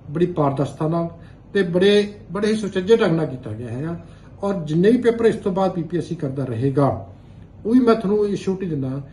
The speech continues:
ਕਿ ਇੰਨੇ ਹੀ ਇਮਾਨਦਾਰੀ ਨਾਲ, ਜ਼ਿੰਮੇਵਾਰੀ ਨਾਲ ਤੇ ਪਾਰਦਰਸ਼ਤਾ ਨਾਲ ਕੀਤਾ ਜਾਏਗਾ। ਔਰ ਕਿਸੇ ਵੀ ਤਰੀਕੇ ਦੀ ਪੀਪੀਐਸਸੀ ਨੂੰ ਕੋਈ ਅਪਰੋਚ ਕਰਕੇ ਉਹਨੂੰ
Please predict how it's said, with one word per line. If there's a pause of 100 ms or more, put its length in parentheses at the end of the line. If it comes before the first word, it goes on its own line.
(200)
ਕਿ
ਇੰਨੇ
ਹੀ
ਇਮਾਨਦਾਰੀ
ਨਾਲ, (180)
ਜ਼ਿੰਮੇਵਾਰੀ
ਨਾਲ
ਤੇ
ਪਾਰਦਰਸ਼ਤਾ
ਨਾਲ
ਕੀਤਾ
ਜਾਏਗਾ। (360)
ਔਰ
ਕਿਸੇ
ਵੀ
ਤਰੀਕੇ
ਦੀ
ਪੀਪੀਐਸਸੀ
ਨੂੰ
ਕੋਈ
ਅਪਰੋਚ
ਕਰਕੇ
ਉਹਨੂੰ